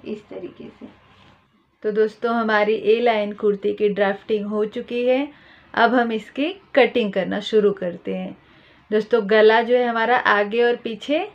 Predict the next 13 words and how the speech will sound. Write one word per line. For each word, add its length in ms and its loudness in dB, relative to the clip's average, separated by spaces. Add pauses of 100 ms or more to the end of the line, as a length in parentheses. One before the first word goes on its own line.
(380)
same 260 6
ही 120 -2
रहेगा, 460 -6 (400)
ठीक। 180 -4
दोस्तों, 280 -6
हम 160 -2
नेक 300 -6
से 200 -8
cutting 420 -6
करना 380 -4 (200)
start 440 0
करते 420 -14
हैं। 140 -16